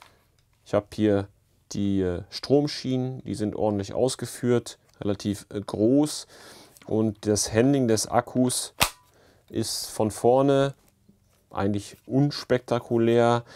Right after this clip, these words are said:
Ähm, am liebsten hab ich's, wenn ich hier einen Entriegelungsknopf nach vorne habe, den kann ich so schön mit dem, äh, äh, Zeigefinger drücken und dann rausziehen.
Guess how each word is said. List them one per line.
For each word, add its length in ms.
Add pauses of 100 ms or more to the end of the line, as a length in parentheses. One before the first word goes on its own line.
(340)
Ähm, 580
am 140
liebsten 400
hab 140
ich's, 160
wenn 160
ich 100
hier 240
einen 260
Entriegelungsknopf 840
nach 140
vorne 400
habe, 240
den 100
kann 160
ich 80
so 100
schön 300
mit 160
dem, 280
äh, 160
äh, 40 (920)
Zeigefinger 800 (280)
drücken 460
und 160
dann 100
rausziehen. 920